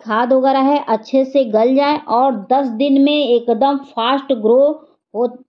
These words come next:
हो जाए पौधा। ठीक है, तो आप भी ऐसे करिएगा। तो देखिए, मैंने फिटकरी के टुकड़े को इसी में दफनाया हुआ था और ये फिर से निकल गया। ये बहुत बड़ा मैंने डाला था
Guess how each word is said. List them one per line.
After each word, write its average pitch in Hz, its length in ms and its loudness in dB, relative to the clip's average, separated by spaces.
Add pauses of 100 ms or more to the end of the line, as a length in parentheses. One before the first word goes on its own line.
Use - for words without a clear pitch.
हो 240 200 -2
जाए 214 220 0
पौधा। 190 440 -4
ठीक 269 300 -8
है, 320 180 0 (800)
तो 247 60 -8
आप 240 300 -4
भी 285 180 2
ऐसे 254 280 2
करिएगा। 220 340 2
तो 220 140 0
देखिए, 262 320 2
मैंने 277 240 2
फिटकरी 262 420 -2
के 277 140 2
टुकड़े 254 340 0
को 269 180 2
इसी 254 220 0
में 269 160 2
दफनाया 233 520 0
हुआ 277 260 2
था 277 220 -2 (140)
और 240 260 2
ये 262 180 2 (100)
फिर 226 160 -2
से 254 180 0
निकल 233 300 2
गया। 196 220 2
ये 254 160 4
बहुत 262 300 0
बड़ा 262 280 0
मैंने 220 280 0
डाला 190 320 0
था 185 260 -8